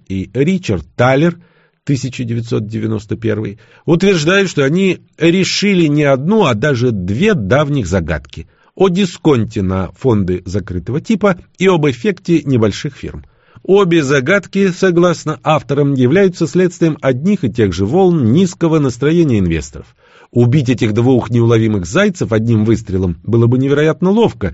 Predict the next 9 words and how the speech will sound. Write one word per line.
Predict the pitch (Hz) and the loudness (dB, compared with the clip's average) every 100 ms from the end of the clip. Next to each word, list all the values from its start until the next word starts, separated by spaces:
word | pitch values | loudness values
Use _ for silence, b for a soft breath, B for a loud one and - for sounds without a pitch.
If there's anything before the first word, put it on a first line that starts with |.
| B - | B -2
если | 147 143 | 0 2
бы | 139 | 0
соавторы | 135 131 170 196 - 135 117 - | 2 2 4 0 0 0 0 -2
смогли | - 160 127 147 196 | 0 2 2 2 2
это | 117 101 | 2 -2
сделать, | 82 87 82 - b b | -2 -6 -6 -10 b b
но | 180 | -2
они | 196 190 190 - _ | 2 2 2 -2 _
промахнулись". | 185 196 190 - 139 104 62 - | 0 2 0 0 2 2 -2 -12